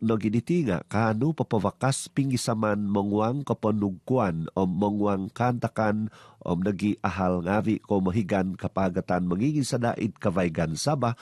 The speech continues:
hobino kinezenon kalaja habus toy pesisir Petronas. M O U sinoinan di Petundud Pengisadaan Sabah, Azhar Kasim. Om Mohoingon, Bokisan Pengozuvan Kepabusan Om Kalaja,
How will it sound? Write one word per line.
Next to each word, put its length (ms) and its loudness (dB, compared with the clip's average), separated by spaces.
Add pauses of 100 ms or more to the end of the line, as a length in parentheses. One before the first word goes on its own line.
(340)
hobino 480 0
kinezenon 560 0
kalaja 480 0
habus 560 -2 (240)
toy 240 -2
pesisir 720 -2
Petronas. 880 -2 (560)
M 240 2
O 160 2
U 240 2
sinoinan 560 0
di 240 0
Petundud 480 -2
Pengisadaan 640 0
Sabah, 400 -2 (320)
Azhar 560 -2
Kasim. 560 -2 (320)
Om 320 0
Mohoingon, 720 0
Bokisan 400 -4
Pengozuvan 560 0
Kepabusan 640 -2
Om 160 0
Kalaja, 480 0